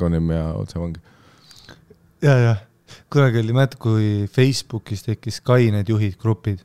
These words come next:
Speaker 2: see oli ka see suur asi, on ju, et nad nagu bypassisid seda äppi siis.
Speaker 1: Mhm.
Speaker 2: Lo-, loogiline ja,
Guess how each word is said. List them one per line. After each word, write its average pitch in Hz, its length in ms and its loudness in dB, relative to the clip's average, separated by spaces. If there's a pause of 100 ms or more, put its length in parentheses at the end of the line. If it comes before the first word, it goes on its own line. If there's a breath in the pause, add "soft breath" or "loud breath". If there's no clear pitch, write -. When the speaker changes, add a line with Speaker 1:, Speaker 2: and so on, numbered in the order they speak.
(120)
Speaker 2:
see - 120 -4
oli 110 80 2
ka 113 120 0
see 104 120 -8
suur 101 300 -4
asi, 101 240 -12
on 113 100 -12
ju, 113 120 -14
et - 100 -16
nad 104 160 -6
nagu 101 160 -8
bypassisid 107 720 -4
seda 107 300 -4
äppi - 320 -10
siis. - 220 -18 (540 soft breath)
Speaker 1:
Mhm. - 140 -4
Speaker 2:
Lo-, 294 140 0 (100)
loogiline 170 480 4
ja, 143 220 4